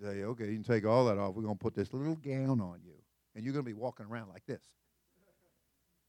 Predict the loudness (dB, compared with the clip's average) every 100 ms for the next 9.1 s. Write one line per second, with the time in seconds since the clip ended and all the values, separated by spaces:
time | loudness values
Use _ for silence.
0 | _ _ _ _ -20 -20 -20 _ _ -20
1 | -12 -10 -8 -6 -2 -2 2 4 4 0
2 | -2 -2 -2 0 -4 -4 -8 -8 _ -12
3 | -12 _ -20 -20 _ -14 -14 _ _ _
4 | _ _ -8 -6 -6 -8 -8 _ _ _
5 | _ -20 -20 -20 -20 -20 _ 6 8 8
6 | 6 6 6 6 8 12 12 12 8 -2
7 | _ _ _ _ -6 2 4 6 8 10
8 | 10 8 8 6 -2 0 0 -2 -4 -6